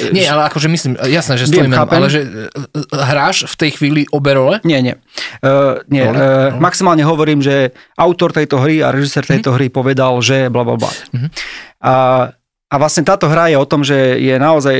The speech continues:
Speaker 2: môžem teda nesmelo povedať, že je naozaj vtipná,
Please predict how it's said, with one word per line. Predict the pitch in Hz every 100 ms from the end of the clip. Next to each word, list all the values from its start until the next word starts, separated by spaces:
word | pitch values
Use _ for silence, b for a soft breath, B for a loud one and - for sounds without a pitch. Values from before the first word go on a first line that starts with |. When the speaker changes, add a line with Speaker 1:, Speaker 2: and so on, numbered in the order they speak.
| 127
Speaker 2:
môžem | 120 131 123
teda | 135 123
nesmelo | 123 127 139 131
povedať, | 139 135 131
že | 127
je |
naozaj | 139 135 131
vtipná, | 170 151 170 175 175